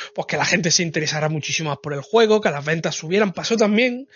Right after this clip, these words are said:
si recordáis, con la temporada uno de Witcher, que también su-, fue un boom en, en lo que son los números del juego, porque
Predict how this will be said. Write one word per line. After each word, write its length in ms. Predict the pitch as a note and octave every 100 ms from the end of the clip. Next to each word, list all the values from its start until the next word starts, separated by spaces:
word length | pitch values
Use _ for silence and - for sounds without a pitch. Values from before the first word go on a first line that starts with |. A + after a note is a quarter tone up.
| - - -
si 160 | - G3
recordáis, 520 | F3+ D#3+ D#3+ G#3 A3+
con 120 | G#3
la 100 | F3+
temporada 560 | E3 D#3+ E3+ E3+ E3+ - -
uno 200 | A3 F3+
de 60 |
Witcher, 560 | D#3+ A3 - - G#3 - - - - -
que 100 | D#3+
también 380 | D#3 D3+ D#3
su-, 240 | D#3 E3+ E3
fue 180 | - G3
un 200 | F3+ E3
boom 400 | G3+ A3 F3+ F3+
en, 540 | F3+ E3+ E3+ E3+ E3 D#3+ - - -
en 100 | F#3
lo 80 | F3+
que 80 | E3+
son 220 | - F3+
los 100 | E3
números 360 | E3 D#3+ D#3+ C#3+
del 100 | C3
juego, 480 | - A3+ A#3 A3+ A#3
porque 320 | F3+ -